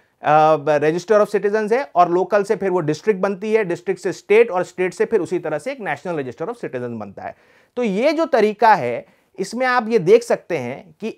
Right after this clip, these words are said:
एनपीआर जो है, उसी के बेसिस पे, उसी के वेरिफिकेशन पे उससे एनआरसी बनता है, और पहले सरकारी अधिकारी खुद चेक करता है कि वो पर्सन सिटीजन है या नहीं, और उसके बाद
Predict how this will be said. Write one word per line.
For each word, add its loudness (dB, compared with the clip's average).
एनपीआर 4
जो 4
है, 0
उसी -2
के 2
बेसिस 4
पे, 6
उसी 0
के -2
वेरिफिकेशन 2
पे -6
उससे -2
एनआरसी 0
बनता 0
है, 0
और 6
पहले 2
सरकारी 2
अधिकारी 2
खुद -2
चेक 2
करता 2
है 4
कि -6
वो 4
पर्सन 2
सिटीजन 2
है 0
या 2
नहीं, -2
और 4
उसके -2
बाद 2